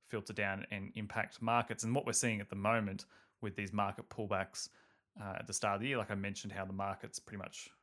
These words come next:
you know, in Australia and the U S are down for the year. A lot of that is due to the fact that there's just more and more increased belief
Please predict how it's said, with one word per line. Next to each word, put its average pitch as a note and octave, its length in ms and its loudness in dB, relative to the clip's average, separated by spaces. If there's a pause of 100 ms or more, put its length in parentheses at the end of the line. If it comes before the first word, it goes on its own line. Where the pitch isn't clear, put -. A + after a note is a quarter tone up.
you - 300 -6
know, G#2+ 80 -2
in G2+ 60 -4
Australia G2+ 420 2
and G2 160 -4
the G2+ 60 -4
U A2+ 140 6
S G#2+ 200 4 (340)
are A2+ 60 -2
down D#3+ 400 4
for B2 120 -2
the A#2 80 0
year. A2 320 0 (420)
A A2+ 80 -4
lot A2 280 6
of A2+ 140 6
that G#2+ 340 6 (600)
is G#2 420 0 (160)
due A2 260 0
to G#2+ 120 -8
the - 80 -16
fact - 400 0 (460)
that G2 220 0
there's G2 220 0
just - 320 -6 (500)
more C#3 420 6
and A2+ 100 4
more G#2+ 320 2
increased A2 720 0 (600)
belief G#2 520 2